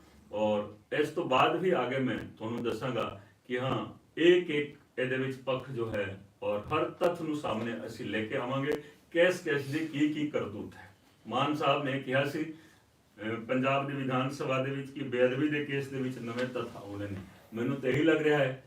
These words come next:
ਕਿ ਨਵਾਂ ਤੱਥ ਇਹੀ ਆ ਗਿਆ ਹੈ, ਮਲੇਰਕੋਟਲਾ ਦੇ ਵਿੱਚ ਆਪਣੀ ਪਾਰਟੀ ਦਾ ਵਿਧਾਇਕ ਦਿੱਲੀ ਦਾ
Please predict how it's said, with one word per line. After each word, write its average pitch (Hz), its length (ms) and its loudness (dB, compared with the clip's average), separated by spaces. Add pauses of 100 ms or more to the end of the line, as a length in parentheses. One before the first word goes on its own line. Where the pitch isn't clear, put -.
(160)
ਕਿ 113 60 -8
ਨਵਾਂ 120 420 -2
ਤੱਥ 127 200 -4
ਇਹੀ 120 240 -2
ਆ 120 120 2
ਗਿਆ 120 180 2
ਹੈ, 123 140 -2
ਮਲੇਰਕੋਟਲਾ 110 680 0
ਦੇ 110 140 -2
ਵਿੱਚ 107 200 -2 (440)
ਆਪਣੀ 170 340 0
ਪਾਰਟੀ 135 340 2
ਦਾ 127 120 0
ਵਿਧਾਇਕ 95 480 -4 (300)
ਦਿੱਲੀ 127 380 0
ਦਾ 110 240 -2